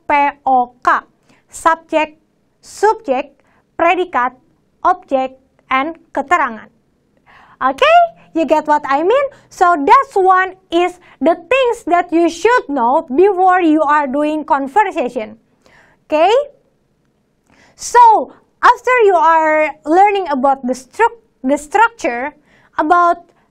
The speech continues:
the structure, after you are learning about the structure or struktur,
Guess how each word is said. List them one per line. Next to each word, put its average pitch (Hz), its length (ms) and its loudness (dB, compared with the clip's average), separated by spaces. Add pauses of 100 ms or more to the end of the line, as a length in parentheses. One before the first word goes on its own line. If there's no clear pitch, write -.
the 302 140 -4
structure, 311 800 -4 (320)
after 370 320 0
you 370 120 2
are 320 160 2
learning 392 480 0
about 294 280 -4
the 262 80 -8
structure 269 580 -6 (100)
or 285 440 2 (200)
struktur, 415 840 -2